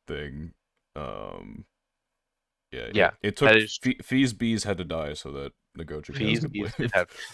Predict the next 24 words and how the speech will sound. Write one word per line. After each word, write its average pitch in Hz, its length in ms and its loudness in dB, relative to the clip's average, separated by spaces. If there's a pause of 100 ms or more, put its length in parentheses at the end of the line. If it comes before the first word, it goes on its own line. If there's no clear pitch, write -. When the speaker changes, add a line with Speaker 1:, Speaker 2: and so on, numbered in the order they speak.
(100)
Speaker 2:
Fee's 139 200 10
Bees 147 300 10
had 135 180 12
to 123 80 4
die 107 380 12
because 107 340 -4
I 98 160 12
became 110 380 6
a 92 60 -8
sweaty 104 420 6
tryhard 104 720 8
and 101 120 -4 (100)
got 92 180 6
recruited 87 580 -2
<laughs> - 60 -20
by 107 180 12 (220)
the 135 120 4 (100)
Top 113 280 10
Clan. 104 220 6 (1500)
Speaker 1:
Yes, - 280 -12
and 82 120 -6
then 82 100 -4
I 82 180 -2
got 78 360 -4